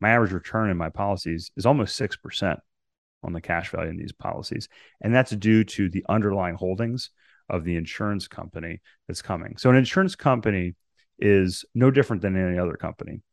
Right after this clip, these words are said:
They have to pay out their obligations. So they charge their customers, which are their, um, policyholders, a premium. And that premium includes an administration fee. But then they have to do something with their holdings. They have to turn a profit. Well,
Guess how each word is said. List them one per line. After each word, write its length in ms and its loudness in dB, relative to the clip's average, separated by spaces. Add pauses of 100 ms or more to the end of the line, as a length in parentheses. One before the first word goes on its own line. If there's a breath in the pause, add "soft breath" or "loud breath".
(140)
They 80 4
have 100 4
to 80 0
pay 140 0
out 140 4
their 140 0
obligations. 800 -4 (480)
So 540 4
they 140 4
charge 400 2
their 140 0
customers, 800 -4 (100)
which 200 -8
are 80 0
their, 360 -2 (360)
um, 180 -2
policyholders, 920 -2
a 60 -6
premium. 580 -6 (280 soft breath)
And 120 2
that 100 4
premium 320 2
includes 480 -2
an 100 -2
administration 720 -2
fee. 320 -8 (260)
But 120 2
then 140 6
they 100 4
have 220 0
to 80 0
do 280 0
something 400 -4
with 140 -6
their 100 -8
holdings. 420 -6
They 80 -6
have 100 -6
to 160 -12
turn 280 -4
a 60 -4
profit. 500 0 (600 loud breath)
Well, 240 8